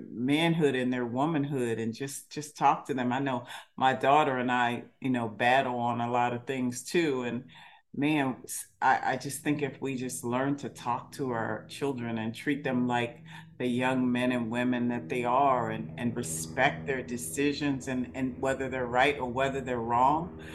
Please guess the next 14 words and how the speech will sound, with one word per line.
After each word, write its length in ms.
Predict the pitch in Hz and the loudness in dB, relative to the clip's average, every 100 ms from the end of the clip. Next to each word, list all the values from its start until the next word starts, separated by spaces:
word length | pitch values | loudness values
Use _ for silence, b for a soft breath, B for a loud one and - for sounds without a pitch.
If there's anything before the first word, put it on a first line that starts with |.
| B B B - | B B B -6
you 140 | 151 | -2
know, 160 | 143 127 | 0 0
let 300 | 123 147 156 | 2 2 2
them 180 | 147 127 | 2 2
make 240 | 147 120 | 2 2
'em, 220 | 127 117 | 0 0
'cause 180 | 120 117 | -4 -4
it's 220 | 123 - - | -6 -6 -2
their 180 | 139 143 | 0 2
mistakes 680 | 127 - - 151 160 - - | 0 -2 2 2 2 -6 -6
or 260 | 127 127 123 | -4 0 0
their 520 | 127 139 139 131 - - | 0 2 2 0 -4 -10
achievements 720 | - - 151 127 135 135 - - | -8 -2 -2 0 -2 -2 -8 -8
to 380 | - 131 123 113 | -4 -2 -2 -4